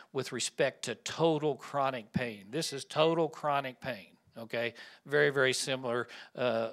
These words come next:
results all the way down, much better in the tep at five years and at each year. When you look at severe chronic pain, these are the ones that are, that can't do anything, totally disabled. One year, statistically,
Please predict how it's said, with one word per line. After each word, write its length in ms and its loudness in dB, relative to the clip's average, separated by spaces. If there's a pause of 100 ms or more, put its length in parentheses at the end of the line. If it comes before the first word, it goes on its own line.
results 420 2
all 220 8
the 80 2
way 180 2
down, 360 0 (200)
much 400 2
better 320 6
in 220 -8
the 100 -6
tep 480 2 (340)
at 160 -6
five 360 2
years 260 -10
and 80 -12
at 80 -14
each 320 -14
year. 320 -16 (420)
When 140 -6
you 80 -2
look 220 0
at 80 -2
severe 720 2
chronic 440 -2
pain, 300 -6
these 240 -4
are 20 -2
the 60 -2
ones 320 0
that 80 -4
are, 260 -8
that 180 -12
can't 280 -4
do 160 -4
anything, 500 -4
totally 420 -2
disabled. 680 -2 (1300)
One 280 0
year, 360 0
statistically, 840 -6